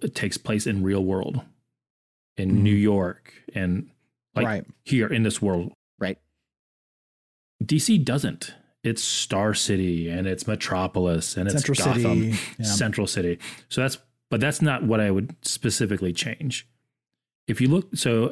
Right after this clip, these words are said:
Speaker 1: can we agree for the basis of this conversation, maybe the two most popular Marvel characters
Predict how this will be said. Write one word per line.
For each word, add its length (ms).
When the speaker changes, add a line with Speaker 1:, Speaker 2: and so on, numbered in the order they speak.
Speaker 1:
can 120
we 160
agree 420
for 140
the 100
basis 320
of 180
this 120
conversation, 720
maybe 180
the 100
two 280
most 300
popular 400
Marvel 320
characters 640